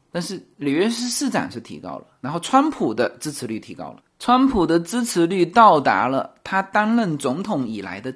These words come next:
最高。我是一周之前看到的数字是，支持率是达到五十三好像。呃，在美国，他这个支持率，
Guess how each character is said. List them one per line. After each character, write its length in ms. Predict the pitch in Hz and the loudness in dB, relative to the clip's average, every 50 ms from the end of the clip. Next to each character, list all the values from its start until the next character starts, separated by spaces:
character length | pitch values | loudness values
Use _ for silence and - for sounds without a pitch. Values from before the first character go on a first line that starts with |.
| - _ | -12 _
最 180 | - - 208 151 | -10 -8 -8 -8
高。 340 | 120 - 123 113 104 110 120 _ _ _ _ _ _ | -6 -4 -4 -4 -4 -6 -12 _ _ _ _ _ _
我 360 | - 139 147 147 139 147 151 | -4 0 2 2 2 2 -2
是 400 | 151 - - - 202 196 180 175 | -6 -10 -12 -8 -4 -2 -2 -2
一 120 | - - 220 | -2 -4 -6
周 300 | 214 - 254 254 277 294 | -4 0 0 0 0 0
之 140 | 269 302 269 | -4 -6 -6
前 240 | - - 120 101 | -4 -4 -4 -6
看 200 | 117 - 156 131 | -4 -4 -2 -2
到 160 | 120 120 117 110 | 0 0 -2 -2
的 360 | 98 104 90 76 62 - _ _ _ _ _ _ _ _ _ _ | -4 -6 -8 -8 -10 -14 _ _ _ _ _ _ _ _ _ _
数 280 | - - - 196 165 147 | -16 -10 -4 -4 -2 -2
字 240 | 139 147 151 131 127 | -4 -4 -6 -6 -4
是， 540 | 127 - - 151 143 131 123 117 104 - 131 _ _ _ _ | -4 -6 -6 -6 -4 -2 -2 -2 -4 -6 -12 _ _ _ _
支 100 | - - 185 | -16 -12 -8
持 120 | 180 - 185 | -4 -4 -2
率 140 | 190 185 | -2 -2
是 140 | 175 170 170 | -4 -4 -4
达 160 | - 135 127 | -4 -4 -2
到 100 | 139 151 | -2 -4
五 160 | - - 98 98 | -6 -6 -8 -12
十 140 | - 127 | -12 -12
三 340 | 139 - - 202 196 214 233 | -10 -6 -4 -4 -2 -2 -4
好 140 | 220 - - | -4 -6 -8
像。 200 | - - 98 - - _ _ _ _ _ _ | -10 -12 -16 -16 -20 _ _ _ _ _ _
呃， 120 | - 151 143 139 - _ _ _ _ _ _ _ _ _ | -6 -6 -6 -6 -12 _ _ _ _ _ _ _ _ _
在 320 | - 247 233 214 190 165 - | -2 0 0 2 0 -2 -2
美 220 | - 160 143 131 127 | -2 0 0 0 0
国， 280 | 123 139 147 170 208 214 | 0 0 0 0 0 -2
他 220 | 214 - 220 226 | -4 -4 -4 -4
这 80 | 220 233 | -2 -2
个 100 | 208 214 | -4 -6
支 180 | 196 - 240 | -6 -6 -8
持 180 | 220 - 196 185 | -6 -4 -4 -4
率， 420 | 185 208 190 175 147 123 - - | -4 -2 -2 -2 -2 -2 -4 -8